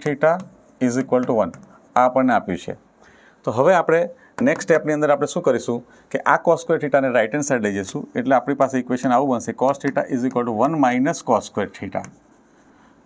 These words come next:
પણ આપણે નિત્યસમ પરથી કહી શકીએ કે one minus cos square theta is equal to sin square theta થાય, રાઈટ? હવે બંને બાજુ આપણે જો સ્ક્વેર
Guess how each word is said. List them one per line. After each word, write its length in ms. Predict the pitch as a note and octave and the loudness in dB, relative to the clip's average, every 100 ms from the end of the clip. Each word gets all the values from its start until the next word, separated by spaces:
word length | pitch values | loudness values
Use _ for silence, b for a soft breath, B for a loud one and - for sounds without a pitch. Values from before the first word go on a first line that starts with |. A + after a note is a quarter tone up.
| _ _ - | _ _ -10
પણ 240 | - B2+ | 0 0
આપણે 160 | B2+ C#3 | 2 0
નિત્યસમ 420 | C3 D#3 D#3 E3 D#3 | 0 0 0 0 0
પરથી 220 | D#3 D#3+ | 2 4
કહી 160 | E3+ F3+ | 2 2
શકીએ 340 | C#3 - G2+ - _ | -2 -2 -6 -8 _
કે 100 | C3 B2 | 0 2
one 100 | D#3 D3+ | 2 2
minus 260 | C#3+ D3+ - | 0 -2 0
cos 180 | C3+ - | 0 0
square 200 | E3 D#3+ E3 | -2 0 -2
theta 240 | C#3 A2+ A#2+ B B B - | 2 2 0 B B B 0
is 120 | C#3 C#3+ | 0 2
equal 220 | C#3+ C#3 D3+ | 0 0 0
to 60 | F#3+ | 0
sin 240 | D#3+ D3 C#3+ | 2 2 2
square 220 | - E3+ - | 0 -2 0
theta 220 | A2+ F#2+ E2 | -2 -2 -4
થાય, 160 | E2 - _ _ _ - - - - - _ _ b b b - - | -8 -10 _ _ _ -16 -16 -18 -18 -20 _ _ b b b -2 0
રાઈટ? 200 | G#3 - b b b b A#2+ | 0 -6 b b b b 2
હવે 180 | C3+ F#3+ - B C3+ | 4 2 -2 B 2
બંને 220 | C#3 E3+ F3 | 4 4 4
બાજુ 200 | E3 E3 | 4 4
આપણે 180 | D3+ D3+ | 2 -2
જો 60 | - | -2
સ્ક્વેર 260 | - B2+ | 2 4